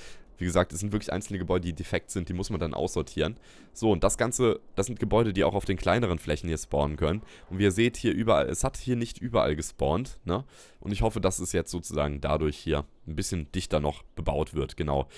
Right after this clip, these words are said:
hier fangen jetzt gerade an, noch so ein paar Gebäude zu wachsen. Gucken wir uns mal vom Nahen an.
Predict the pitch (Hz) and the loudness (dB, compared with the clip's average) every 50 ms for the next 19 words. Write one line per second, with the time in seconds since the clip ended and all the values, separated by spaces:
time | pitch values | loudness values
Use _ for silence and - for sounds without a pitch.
0 | - - _ - - 101 - 104 95 87 82 - - 85 85 82 - - 80 80 | -20 -20 _ -2 -2 0 0 2 0 0 -2 -2 -2 0 0 0 0 -2 -4 -4
1 | 82 82 82 80 - 82 78 78 73 73 71 78 76 73 - - 87 80 80 73 | -4 -6 -6 -4 -2 -2 -2 -2 -2 0 0 0 0 -2 -6 -8 -6 -4 -4 -4
2 | - - - 80 71 - - - 127 98 87 82 - 90 82 - 85 80 73 73 | -4 -6 -8 -10 -6 -6 -6 -4 -2 -4 -4 -2 -2 -2 -2 -2 -2 -2 0 2
3 | 76 76 80 76 64 73 73 71 | 2 2 0 0 -2 -4 -6 -6